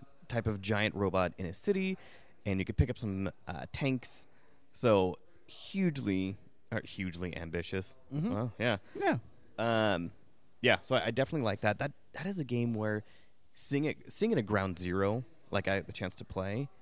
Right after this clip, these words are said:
Speaker 1: I'm really excited to see what the next version is
Speaker 2: Mm-hmm.
Speaker 1: and what the next iterations could be.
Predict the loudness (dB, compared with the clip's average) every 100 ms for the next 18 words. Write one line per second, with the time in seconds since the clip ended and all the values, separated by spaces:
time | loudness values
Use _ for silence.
0 | -20 -20 -20 -20 -20 -12 0 2 4 2
1 | 2 0 -4 -4 -6 -4 -2 -2 -2 -4
2 | -6 -4 -2 -2 -4 -6 -10 -12 -12 -14
3 | -12 -6 -4 0 0 0 0 -2 -4 -8
4 | -6 -2 -2 -4 -10 -12 -4 -4 0 0
5 | 0